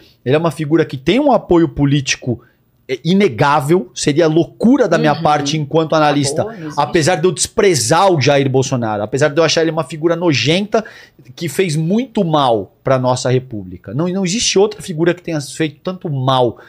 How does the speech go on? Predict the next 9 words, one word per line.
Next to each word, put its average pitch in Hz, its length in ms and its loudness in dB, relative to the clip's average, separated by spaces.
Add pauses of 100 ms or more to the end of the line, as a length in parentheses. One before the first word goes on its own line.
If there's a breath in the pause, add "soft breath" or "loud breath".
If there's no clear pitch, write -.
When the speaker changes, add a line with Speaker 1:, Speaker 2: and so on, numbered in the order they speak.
(200 loud breath)
Speaker 1:
pra 131 120 0
república 131 500 -2
brasileira 120 540 0 (260 loud breath)
quanto 123 240 -6
esse - 160 -8
tal 117 260 0
de 113 320 -8 (200 soft breath)
Jair 120 320 0
Bolsonaro. 110 580 -6